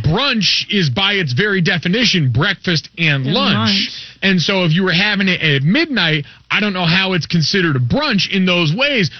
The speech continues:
Speaker 1: but we appear to have, like, Chene, is it fair to say that at this point brunch is less a meal and more a vibe? 'Cause that's
Speaker 2: It
Speaker 1: what
Speaker 2: is.
Speaker 1: it feels like we're at.
Speaker 2: It is a vibe, even though I feel like any meal that is at breakfast can technically be considered brunch. But I, I do agree, number one overall, that brunch is overall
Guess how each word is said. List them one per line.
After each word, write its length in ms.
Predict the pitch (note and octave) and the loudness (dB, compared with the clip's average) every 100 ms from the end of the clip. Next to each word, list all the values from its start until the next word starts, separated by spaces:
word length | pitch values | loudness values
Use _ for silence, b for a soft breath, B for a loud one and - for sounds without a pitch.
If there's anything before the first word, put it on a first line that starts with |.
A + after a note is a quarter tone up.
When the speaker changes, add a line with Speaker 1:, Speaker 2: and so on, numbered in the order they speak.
| B | B
Speaker 1:
but 140 | F#3 | -2
we 140 | F#3 G3 | 0 0
appear 280 | D3 D4+ E4+ | 2 0 0
to 120 | B3+ | -2
have, 100 | F#3 | -2
like, 200 | F3+ D3+ | -2 0
Chene, 260 | A#3+ A#3 | 0 2
is 100 | G3 | 0
it 140 | B3+ - | -2 -2
fair 160 | B3+ A#3 | -2 0
to 80 | |
say 220 | G3+ A3+ G#3+ | 0 0 0
that 140 | F#3 | 0
at 100 | D#3+ | 0
this 160 | G3+ - | -2 -2
point 280 | A3+ E3+ | -2 0
brunch 280 | C#3 F#3+ G3+ | 2 0 0
is 120 | G3+ | 0
less 280 | D#3 F3 F3+ | 0 0 2
a 100 | F#3+ | 2
meal 400 | E3 E3+ F3 F3 | 2 2 2 0
and 160 | D#3 D3+ | 2 2
more 300 | D3+ D3+ C#3 | 2 0 0
a 100 | B2+ | 0
vibe? 460 | C3 A#2+ F2 F2 G2 | 0 0 -2 -4 -4
'Cause 120 | B2 | -2
that's 180 | C#3+ B3 | 0 2
Speaker 2:
It 60 | |
Speaker 1:
what 80 | - | 0
Speaker 2:
is. 80 | B3 | 0
Speaker 1:
it 20 | |
feels 220 | D#3 C3+ | 0 0
like 140 | A#2+ A2 | 0 -2
we're 160 | A2 | 0
at. 240 | A2+ E2 - _ _ - | 0 -2 -8 _ _ -2
Speaker 2:
It 120 | C4 | 0
is 120 | C#4+ | 0
a 60 | C4 | 0
vibe, 560 | A3 G#3 G3 G3 G3 A3+ | -2 -2 -4 -6 -8 -2
even 280 | B3+ D#4 D4+ | -2 0 -2
though 100 | D4 | 0
I 120 | C4+ | -2
feel 160 | C4+ | -2
like 160 | C4 B3 | -2 -2
any 280 | A#3+ C4 C#4 | -2 0 2
meal 380 | A#3+ A#3 A#3+ C4 | 2 2 0 0
that 120 | A#3+ | 0
is 100 | A3+ | 0
at 180 | A3 G3 | -2 -2
breakfast 440 | G#3 A3+ B3 A#3+ | -4 -4 -4 -4
can 160 | - G#3 | -4 -4
technically 480 | - G#3+ A#3 A3+ A3 | -4 -6 -6 -2 0
be 160 | G#3 | 0
considered 500 | G3 G#3+ G3 G#3+ G#3+ | 0 -2 0 0 0
brunch. 360 | G3+ G#3 B3+ - | 0 2 0 0
But 100 | A#3 G#3 | -4 -2
I, 200 | A3+ - | -2 0
I 100 | A3+ | -2
do 240 | F#3 B3 | 0 0
agree, 300 | C#4 G#3+ A3+ | 0 0 0
number 280 | A3 A3+ B3 | 2 2 0
one 200 | C4 C4+ | 0 -2
overall, 580 | A#3+ A3+ A3+ A3 G#3 G#3 | -2 -2 -2 0 -2 -2
that 240 | G#3 G3+ F#3 | -2 -4 -4
brunch 500 | F#3 G3 A#3 A#3+ - | -2 2 2 0 0
is 240 | A3 G3+ - | -2 -2 -2
overall 920 | A3+ A3 A#3+ G#3+ C4 C#4 A3 G3 | -2 0 -4 -2 -4 -2 -2 -4